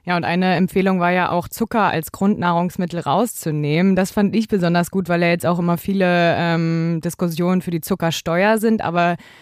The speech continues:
ja, ich glaube, da habt ihr auch eine Sache, die, die sich nicht durchgesetzt hat. Also wie war das denn so von den Diskussionen generell her?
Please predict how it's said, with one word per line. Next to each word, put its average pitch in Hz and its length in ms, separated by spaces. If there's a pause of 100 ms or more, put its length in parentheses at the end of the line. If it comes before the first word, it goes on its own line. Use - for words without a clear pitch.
(560)
ja, 175 220
ich 156 100
glaube, 196 280
da 185 160
habt 208 180
ihr 214 220
auch 202 220
eine 208 460
Sache, 208 280
die, 196 680
die 185 200
sich 180 160
nicht 262 260
durchgesetzt 143 680
hat. 151 140
Also 160 240
wie 180 120
war 180 140
das 202 160
denn 196 160
so 185 80
von 185 220
den 180 120
Diskussionen 185 800
generell 170 640
her? 156 720